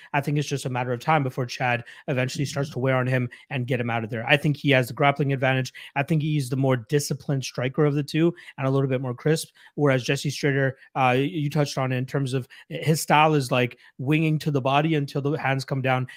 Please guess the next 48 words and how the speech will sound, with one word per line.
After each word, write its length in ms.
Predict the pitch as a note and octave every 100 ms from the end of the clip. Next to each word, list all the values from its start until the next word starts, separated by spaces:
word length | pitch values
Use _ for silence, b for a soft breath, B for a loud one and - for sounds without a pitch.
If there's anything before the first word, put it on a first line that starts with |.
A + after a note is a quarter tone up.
| B
and 100 | B2+
then 100 | B2+
start 240 | B2 C3 B2
to 380 | B2+ A#2+ D3 G#3 -
throw 220 | C3+ C3
to 140 | -
the 80 | A2+
head. 280 | A#2+ C3+ A#2+ B B D3+
And, 220 | B2+ B2
uh, 100 | B2
that 180 | B2 C#3+
could 120 | C3+
potentially 360 | - E3+ - C#3+
work 160 | F#3
here 180 | F3 C#3
against 280 | B2+ B2+ -
Chad, 320 | C3+ B2+ B2 B B
but 160 | B2 C#3
I 80 | C3
think 220 | D3+ C#3+
those, 340 | C3+ C3 -
uh, 300 | C#3+ B2+ B2 C#3+
wild 300 | C3+ C3 B2+
shots 360 | - B2+ A#2+ B B -
could 240 | E3+ D3
get 100 | C3+
him 140 | C3+ B2+
countered 500 | - C3+ A#2+ C3 A2+ B -
effectively 560 | - C3+ - A#2+ B2+
here 260 | A#2+ - B2
by 160 | A#2 A#2
a 60 |
guy 160 | A#2 A#2+
like 180 | A#2 A#2
Chad. 340 | B2+ A2+ G#2+ B B -
Now, 100 | D3+
Chad, 360 | C#3+ F3+ E3+ D3+ B
uh, 220 | D3 C#3 C3+
he 140 | E3
did 200 | D#3 F3+
start 180 | F3+ D#3+
off 180 | D#3 -
pretty, 440 | E3 D3+ C3+ - _ D3+
you 80 |
know, 160 | C#3 B2+
uh, 280 | D3+ C#3 D#3+
uh, 260 | C#3+ B2+ A#2+
pretty 480 | - E3+ D3+ C3